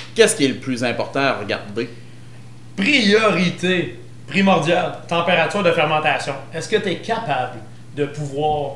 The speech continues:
Speaker 2: fermenter dans la zone de confort de ta levure ?
Speaker 1: Mm.
Speaker 2: J'ai, je vois tout le temps ça. « Hey, moi, j'ai le goût de commencer, j'ai le goût de me faire une lager. » Ah, t'as-tu un endroit qui est capable de fermenter entre huit et douze degrés ?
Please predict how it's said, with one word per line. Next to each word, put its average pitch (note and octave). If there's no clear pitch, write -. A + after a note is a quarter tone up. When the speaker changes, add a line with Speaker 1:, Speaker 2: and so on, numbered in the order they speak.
Speaker 2:
fermenter D#3
dans D#3+
la D3+
zone F#3+
de F3
confort E3
de D#3
ta D3+
levure ? B2+
Speaker 1:
Mm. A2
Speaker 2:
J'ai, D3+
je C#3+
vois E3+
tout F#3+
le G3+
temps F#3
ça. « F#3+
Hey, F#3+
moi, F#3+
j'ai D#3
le D3
goût F3+
de F#3
commencer, D3+
j'ai F#3+
le C#3+
goût F#3
de F3
me -
faire F#3
une E3
lager. » D#3
Ah, D3+
t'as-tu B2+
un D#3+
endroit D#3
qui F3
est D3+
capable D#3+
de D#3+
fermenter D3+
entre D3+
huit D#3+
et D3+
douze D3
degrés ? D3+